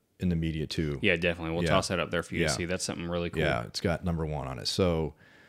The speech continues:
Speaker 1: um, this, you know how excited I was. Y-, you know, that was off,
Speaker 2: Right.
Speaker 1: like, that was, that is so delicious, this, this bottled and bond. So I
Speaker 2: And y-, so you guys sipped the bottle and bond while you were there watching the, uh,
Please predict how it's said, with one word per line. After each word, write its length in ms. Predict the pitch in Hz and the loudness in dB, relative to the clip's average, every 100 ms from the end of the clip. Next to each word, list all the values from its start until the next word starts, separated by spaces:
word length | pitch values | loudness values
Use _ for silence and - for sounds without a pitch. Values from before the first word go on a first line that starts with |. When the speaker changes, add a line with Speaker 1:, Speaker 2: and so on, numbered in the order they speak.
| - _ - | -20 _ -4
Speaker 1:
um, 300 | 90 80 82 | 0 2 4
this, 340 | 95 104 - - _ _ _ _ - | 6 6 2 -4 _ _ _ _ -4
you 320 | 95 107 113 | 4 8 10
know 460 | 110 104 95 87 78 | 10 10 8 6 4
how 220 | 95 87 | 4 4
excited 400 | 76 - 90 85 | 2 2 4 4
I 80 | 73 | 2
was. 340 | 73 73 - - 123 | 0 -2 -4 -8 -8
Y-, 100 | 95 | -4
you 80 | 90 | -2
know, 180 | 73 65 | -2 2
that 200 | 87 95 | 4 6
was 220 | 104 87 | 6 4
off, 40 | - 101 | 4 4
Speaker 2:
Right. 180 | 92 - | 4 0
Speaker 1:
like, 220 | 90 82 - | -2 2 6
that 200 | 98 95 | 6 6
was, 320 | 90 - - - | 2 0 -6 2
that 320 | 98 107 107 | 6 8 6
is 160 | 104 92 | 2 2
so 340 | - 98 95 | 6 6 6
delicious, 560 | 92 92 90 - 73 - | 4 4 4 2 -2 -4
this, 400 | 87 82 - - - | -2 -2 -2 -6 -6
this 160 | 87 | -4
bottled 320 | - 82 80 | 0 0 0
and 100 | 82 | -2
bond. 220 | 78 73 - | -2 -2 -2
So 100 | 80 | 0
I 160 | 82 82 - - | 0 -2 -12 -2
Speaker 2:
And 100 | 107 | 0
y-, 80 | 110 - | 0 -2
so 180 | - | 4
you 100 | 113 | 6
guys 280 | 110 104 - | 8 8 6
sipped 260 | - 101 - | 2 0 -2
the 60 | |
bottle 280 | 87 90 92 | 0 2 2
and 140 | 90 85 | 0 0
bond 240 | 87 90 | 0 0
while 160 | 90 90 | 2 2
you 120 | 90 | 0
were 60 | |
there 200 | 90 87 | 0 2
watching 400 | 85 85 - 90 | 2 -2 -4 -6
the, 140 | 87 85 | -4 -4
uh, 180 | 82 | -4